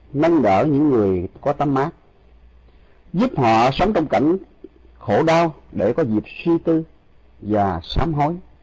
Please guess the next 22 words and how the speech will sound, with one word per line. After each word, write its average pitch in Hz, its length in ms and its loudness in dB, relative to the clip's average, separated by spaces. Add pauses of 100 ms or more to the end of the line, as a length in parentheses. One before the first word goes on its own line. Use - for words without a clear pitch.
(420)
làm 104 300 0
cho 135 160 -6
tâm 160 240 0 (320)
được 98 160 -8 (100)
trở 104 260 2
nên 156 240 2
thiện 107 240 -2
lành 92 220 -2 (460)
và 98 260 -2
tươi 131 240 -2 (100)
sáng. 147 180 -2 (2500)
Như 139 160 0
đại 101 120 0
chúng 139 260 -2
đã 117 100 -4
biết, 135 180 -4 (840)
ngày 117 220 2
xưa 185 300 2
những 160 200 0
bậc 107 180 0
cổ 113 200 0
đức 180 140 -2